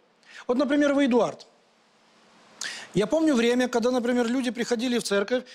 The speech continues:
писали записки о здравии Эдуарда, А наши бабушки святые на, на, на, на свечном ящике, эти бумажки им кидали обратно, говорит, «Нет такого, забирайте эту бумагу».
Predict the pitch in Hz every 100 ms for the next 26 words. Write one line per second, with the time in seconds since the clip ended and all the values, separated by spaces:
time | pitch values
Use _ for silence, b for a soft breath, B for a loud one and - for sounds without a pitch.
0 | B - 269 254 233 233 196 202 180 240
1 | 285 254 214 202 185 175 175 b b b
2 | - 202 269 240 220 214 220 - 269 247
3 | 254 277 285 262 240 226 226 208 208 220
4 | 208 190 233 220 247 - - 220 B B
5 | - 190 208 226 247 - 233 208 214 226
6 | 220 202 208 233 233 214 208 247 233 214
7 | 202 175 202 226 202 180 170 180 190